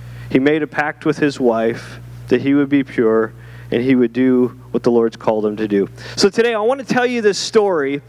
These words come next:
about a lady who really value, had something of value, but what she used that she had. So let's look at this together. Let's pray before we jump in. Lord, we thank you today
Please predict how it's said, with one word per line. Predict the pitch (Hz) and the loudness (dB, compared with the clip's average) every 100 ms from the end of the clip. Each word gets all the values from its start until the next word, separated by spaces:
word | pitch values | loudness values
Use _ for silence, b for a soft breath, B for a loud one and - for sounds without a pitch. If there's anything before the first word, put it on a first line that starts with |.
| B B | B B
about | 175 180 196 | 0 2 2
a | 196 | 2
lady | 185 208 214 208 196 | 2 2 2 0 0
who | 202 190 | 2 4
really | 165 180 196 202 202 | 4 4 4 4 0
value, | 160 170 170 175 175 170 | 0 0 0 0 0 0
had | 165 180 185 | 0 0 -2
something | - 208 196 196 185 | 0 -2 0 0 0
of | 185 214 | 2 0
value, | 185 165 180 151 135 120 123 156 - - B B B | 0 0 2 0 -2 0 0 0 -6 -20 B B B
but | 190 | 2
what | 180 208 196 | 2 0 -2
she | - 202 175 | -4 -2 0
used | 170 202 202 175 - - - B B B B B - - - - - - - - | 2 4 4 2 -2 -10 -14 B B B B B -16 -16 -16 -16 -14 -14 -6 0
that | 160 | 0
she | - 165 | 0 -6
had. | 151 120 110 - | -4 -6 -8 2
So | 190 | 4
let's | 226 240 | 4 2
look | 233 | 0
at | 196 | 2
this | 175 - | 0 0
together. | 156 139 120 104 - - - - - | 2 2 2 -4 -8 -20 -20 -12 0
Let's | 170 - | 0 2
pray | 185 170 | -2 -2
before | 139 - 139 | -4 -2 0
we | 131 | 2
jump | 127 117 123 | 0 0 0
in. | 113 | 2
Lord, | 151 170 | 4 4
we | 165 | 2
thank | 175 170 170 | 0 -2 0
you | 156 135 | 0 0
today | - 135 139 139 | 2 2 2 2